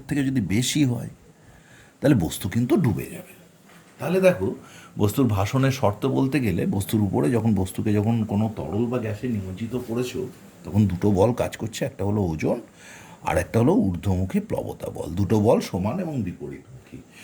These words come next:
তার ফলে বস্তু যখন ভাসবে, বল দুটো সমান এবং বিপরীতমুখী হবে, অর্থাৎ বস্তুর ওজন সমান প্লবতা। এবার ওজন সমান বস্তুর ভর গণিত অভিকর্ষজ ত্বরণ, আর প্লবতা মানে অপসারিত প্রবাহীর ভর গণিত অভিকর্ষজ ত্বরণ। এবার দেখো,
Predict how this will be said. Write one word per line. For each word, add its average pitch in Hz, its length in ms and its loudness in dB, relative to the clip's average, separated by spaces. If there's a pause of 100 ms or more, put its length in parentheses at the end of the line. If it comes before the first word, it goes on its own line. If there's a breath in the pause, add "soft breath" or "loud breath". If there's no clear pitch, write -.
(180 loud breath)
তার 147 140 4
ফলে 180 180 4
বস্তু 170 320 2
যখন 180 260 4
ভাসবে, 131 460 2
বল 104 280 2
দুটো 107 200 0
সমান 127 400 -2
এবং 151 200 2
বিপরীতমুখী 85 600 -2
হবে, 71 200 -2
অর্থাৎ 87 300 -4
বস্তুর 85 320 -2
ওজন 101 320 2
সমান 123 300 2
প্লবতা। 101 460 -4 (1120 loud breath)
এবার 120 160 6
ওজন 156 320 4
সমান 160 260 0
বস্তুর 139 320 -2
ভর 110 260 2
গণিত 139 320 -4
অভিকর্ষজ 131 720 -2
ত্বরণ, 120 340 -2
আর 98 100 -2
প্লবতা 110 440 2
মানে 208 180 0
অপসারিত 117 520 0
প্রবাহীর 131 520 2
ভর 156 260 2
গণিত 208 440 -2
অভিকর্ষজ 73 720 -6
ত্বরণ। 53 280 -8 (960 loud breath)
এবার 214 260 4
দেখো, - 400 -4